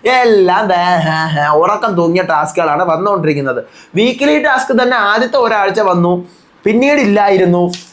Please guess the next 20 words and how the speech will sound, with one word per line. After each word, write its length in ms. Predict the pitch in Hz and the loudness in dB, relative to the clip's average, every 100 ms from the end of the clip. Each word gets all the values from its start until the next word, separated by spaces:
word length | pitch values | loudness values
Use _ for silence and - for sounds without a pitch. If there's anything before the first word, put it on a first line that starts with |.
| _ - - - _ - - - | _ -20 -20 -20 _ -20 -14 -4
അതിനുശേഷം 540 | 196 247 240 214 208 190 | -2 0 0 0 0 0
വീണ്ടും 340 | 190 202 196 | 0 2 2
കൊണ്ടുവന്നു. 440 | 165 151 131 120 110 - _ | 0 0 -2 -4 -10 -14 _
ഇപ്പം 200 | - 277 | -2 0
നമുക്ക് 380 | 269 262 247 240 | 0 0 0 0
ടാസ്കുകളെ 440 | 214 214 226 269 277 | 0 0 0 -2 0
കുറിച്ചെടുത്ത് 420 | 240 240 220 226 | 0 0 0 0
ചെക്ക് 280 | 220 190 233 | 0 -2 0
ചെയ്യുകയാണെന്നുണ്ടെങ്കിൽ 800 | 226 220 208 196 180 170 170 | 0 2 0 0 0 0 0
ആദ്യം 440 | 190 196 233 254 247 | 2 2 2 0 -2
കൊണ്ടുവന്ന 340 | 214 214 208 | 0 0 0
ഒരു 80 | 214 | 0
ഭാഗ്യത്തിന്റെ 600 | 185 180 202 233 247 226 | 2 0 0 -2 0 0
പണപ്പെട്ടി 460 | 208 190 208 180 220 | 0 -2 -2 -2 -2
എന്ന് 160 | 202 | 0
പറയുന്ന 260 | 185 180 180 | 0 0 2
ഒരു 80 | 170 | 2
വീക്ക്ലി 360 | 156 151 165 | 0 0 -2
ടാസ്ക് 300 | 156 147 - | -2 -2 -2
ആയിരുന്നു 300 | 127 120 117 | -4 -4 -8